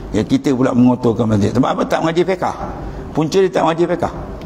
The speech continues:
Basuh kaki, orang kata tengok tak kena kan. Ya, kaki dia, dia basuh. Sebab kotor. Sekarang dia basuh kaki. Sipal dia tak basuh.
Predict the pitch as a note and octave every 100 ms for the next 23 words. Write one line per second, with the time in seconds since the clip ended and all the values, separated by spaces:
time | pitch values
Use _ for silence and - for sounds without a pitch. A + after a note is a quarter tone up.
0 | - - - - - - - - - -
1 | D3+ D#3 F#3+ G3+ G3+ E3+ D#3 D#3 D3+ D3+
2 | D3+ C#3 D3 F4 F4+ F4 D4+ C#4+ - -
3 | - - - - - - D3+ - C3 -
4 | D#3 C#3+ G3 G#3+ - B2+ B2+ A#2+ G2 D#2
5 | C3 D#3+ F3 - - - - - - -
6 | A#2 - - - - - - - E3 D#3
7 | C3+ B2+ A#2 - - - - - - -
8 | - - - C#3 F3 F3 F3+ - F#3+ -
9 | A3